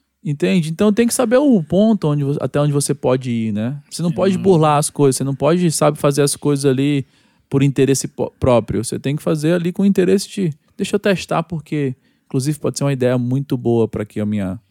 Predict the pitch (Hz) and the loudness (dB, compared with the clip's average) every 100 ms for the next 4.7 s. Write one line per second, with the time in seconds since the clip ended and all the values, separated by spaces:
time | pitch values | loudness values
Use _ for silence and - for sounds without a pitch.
0 | _ - 117 123 110 113 110 107 104 - | _ -10 -6 -4 -4 -2 -2 -4 -6 -8
1 | 104 104 107 104 87 95 120 _ _ _ | -8 -6 -6 -6 -6 -8 -10 _ _ _
2 | _ 170 170 165 160 151 147 - 139 135 | _ 0 2 2 2 2 -2 0 0 2
3 | 175 170 139 131 - 127 147 175 165 147 | 0 0 0 -2 -2 -2 0 0 -2 -4
4 | 139 139 - 135 127 - - | -4 -4 -4 -4 -4 -8 -18